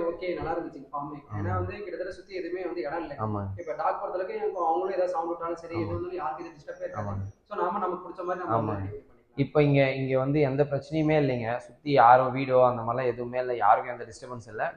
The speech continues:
Speaker 2: டாகும் டிஸ்டர்பன்ஸ் இல்லாம இருக்குங்க. மெயின் அதான். இப்ப அங்க வீட்ல இருக்குன்றப்ப யாருன்னா எங்க, எங்க வீட்டு கிராஸ் ஆனாவே எல்லாம் கத்துவானுங்க.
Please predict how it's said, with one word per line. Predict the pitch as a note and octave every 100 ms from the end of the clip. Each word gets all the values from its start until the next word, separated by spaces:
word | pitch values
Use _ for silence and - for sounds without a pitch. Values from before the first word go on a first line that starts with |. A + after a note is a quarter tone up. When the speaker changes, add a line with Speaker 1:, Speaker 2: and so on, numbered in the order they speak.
| A#2+
Speaker 2:
டாகும் | C3 E3+ E3 C#3+
டிஸ்டர்பன்ஸ் | B2+ C#3+ C3+ A#2
இல்லாம | A2+ A#2+ B2
இருக்குங்க. | G#2+ G2+ G2 - _ -
மெயின் | C#3+ F3
அதான். | D#3+ B2+ C3+ -
இப்ப | C3 B2+
அங்க | B2 B2
வீட்ல | B2+ F3 E3
இருக்குன்றப்ப | D#3 D3 C#3 C3+ D3+
யாருன்னா | C3+ C#3 C#3+ D3
எங்க, | C3+ B2+ -
எங்க | A#2+ B2 A#2
வீட்டு | A#2 F3 E3
கிராஸ் | D3+ D#3 F3
ஆனாவே | D#3 C#3+
எல்லாம் | D3 C3 B2+
கத்துவானுங்க. | A#2 B2+ A#2 G#2+